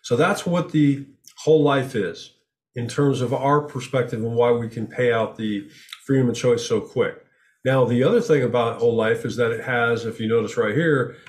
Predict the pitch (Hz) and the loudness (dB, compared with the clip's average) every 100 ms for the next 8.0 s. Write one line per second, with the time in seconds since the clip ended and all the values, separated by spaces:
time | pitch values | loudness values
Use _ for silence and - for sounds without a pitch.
0 | _ 120 135 110 123 120 - 135 123 117 | _ -2 -2 0 0 -2 -2 -2 -2 -4
1 | 110 131 120 98 82 - _ _ _ _ | -4 -2 -2 -4 -8 -18 _ _ _ _
2 | _ - 110 - 127 127 - 151 135 135 | _ -4 -4 -2 0 0 0 -2 -2 -4
3 | - 180 143 120 120 117 - 117 120 117 | -2 0 4 2 2 -2 -4 -10 -6 -4
4 | 120 120 85 - - _ _ _ _ _ | -2 -2 -4 -10 -20 _ _ _ _ _
5 | _ _ _ _ _ _ _ _ - 123 | _ _ _ _ _ _ _ _ -4 -4
6 | - - 160 185 156 147 135 - - - | -4 -6 -2 0 2 2 0 -6 -16 -10
7 | - 147 147 143 135 123 123 127 123 | -2 2 4 4 2 2 2 0 -4